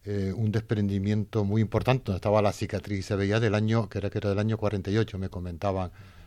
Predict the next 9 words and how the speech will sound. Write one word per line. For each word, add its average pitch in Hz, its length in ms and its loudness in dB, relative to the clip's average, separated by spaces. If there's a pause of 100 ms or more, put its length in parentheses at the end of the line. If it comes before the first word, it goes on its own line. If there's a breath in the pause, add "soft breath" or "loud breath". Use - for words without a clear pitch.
me 92 100 -6
comentaban 92 540 -4
allí, 90 260 -4 (220 loud breath)
y 85 80 -8
por 92 160 -6
no 92 100 -4
decir 98 340 -2
el 110 120 0
que, 101 160 -4